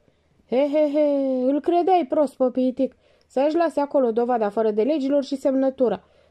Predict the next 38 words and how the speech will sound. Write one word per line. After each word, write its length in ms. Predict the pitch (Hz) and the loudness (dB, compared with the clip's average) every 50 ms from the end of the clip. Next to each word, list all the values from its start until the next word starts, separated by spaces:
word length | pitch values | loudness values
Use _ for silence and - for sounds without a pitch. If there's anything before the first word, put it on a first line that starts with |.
| _ _ - | _ _ -10
Înainte 380 | - 127 170 208 220 226 233 | -6 -4 -2 -2 0 0 0
de 60 | 226 | 0
a 80 | 247 254 | 0 -2
se 160 | 254 - 269 | 0 -2 -4
cărăbăni, 560 | 269 - 285 269 277 262 240 294 302 302 302 | -2 -2 -2 0 0 2 2 2 0 0 0
a 80 | 285 285 | -2 -2
aruncat 360 | 277 285 294 277 311 302 294 - | -2 -2 -2 -2 -2 -4 -4 -2
totul 260 | - 220 214 220 247 | -2 -2 -2 0 -2
în 80 | 233 214 | -2 0
aer.” 360 | 196 202 196 196 196 190 - _ _ _ _ _ _ _ _ _ _ - | -2 -2 -2 -2 -4 -4 -8 _ _ _ _ _ _ _ _ _ _ -14
Gogu 300 | - 175 156 151 139 147 | -8 -6 -6 -4 -4 -4
simți 320 | 147 - 170 170 - - | -6 -6 -10 -10 -10 -12
că 120 | - - 147 | -10 -6 -4
îngheață. 520 | 160 175 180 208 208 190 202 - 143 143 - - - - - _ _ _ _ - | -4 -2 -2 -2 -4 -6 -8 -10 -12 -12 -12 -20 -20 -20 -20 _ _ _ _ -12
„De 80 | - 392 415 392 | -6 -2 -2 0
unde 160 | 320 254 202 190 | 0 0 -2 -2
știi?” 360 | - - - - 160 160 _ _ _ _ _ _ _ _ _ | -6 -8 -8 -10 -10 -10 _ _ _ _ _ _ _ _ _
„Am 320 | - - 240 285 330 339 339 | -8 -6 -4 -2 -2 -2 0
luat 200 | 320 285 233 - | 0 -2 -2 -2
ieri 140 | 220 202 190 | -2 -2 -2
un 120 | 175 170 175 | -2 -2 -4
taxi 300 | 170 175 160 - - 143 | -4 -6 -8 -8 -12 -14
și 140 | - - | -12 -8
m-am 180 | 151 143 160 175 | -8 -6 -6 -6
dus 140 | 165 147 147 | -6 -8 -8
până 180 | - 135 139 | -8 -8 -6
la 100 | 143 151 | -6 -6
fermă.” 440 | 151 - - 175 151 143 123 - - _ _ _ _ _ _ _ _ | -8 -6 -4 -4 -4 -4 -6 -10 -14 _ _ _ _ _ _ _ _
„Spuneai 380 | _ _ - 147 139 143 151 | _ _ -10 -8 -6 -6 -4
că 120 | 147 - 196 | -4 -4 -4
nu 100 | 214 220 | -2 -2
mai 160 | 240 247 254 | -2 -2 -2
vrei 160 | 269 277 277 | 0 -2 -2
să 120 | 269 - 294 | -2 -2 -2
auzi 180 | 285 294 269 | 0 0 0
de 60 | 269 | -2
afacerea 460 | 277 277 - 277 269 - 277 262 254 247 | -4 -4 -2 -4 -4 -2 -2 -2 -2 -2
asta.” 320 | 233 - - 214 196 | -4 -6 -8 -10 -10